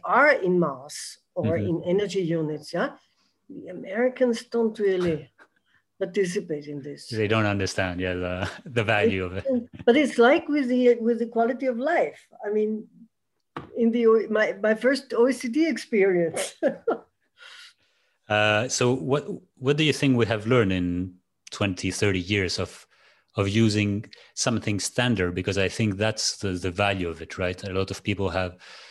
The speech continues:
Speaker 2: used it, standardized it, and, uh,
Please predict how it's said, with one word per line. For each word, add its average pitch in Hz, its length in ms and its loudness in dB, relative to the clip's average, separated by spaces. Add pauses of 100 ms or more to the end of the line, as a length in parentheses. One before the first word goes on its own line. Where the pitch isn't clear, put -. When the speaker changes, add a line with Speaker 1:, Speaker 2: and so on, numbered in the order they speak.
(600)
Speaker 2:
used 117 440 0
it, 113 180 2
standardized 101 840 0
it, 95 320 -2
and, 90 300 -2 (480)
uh, 117 160 -12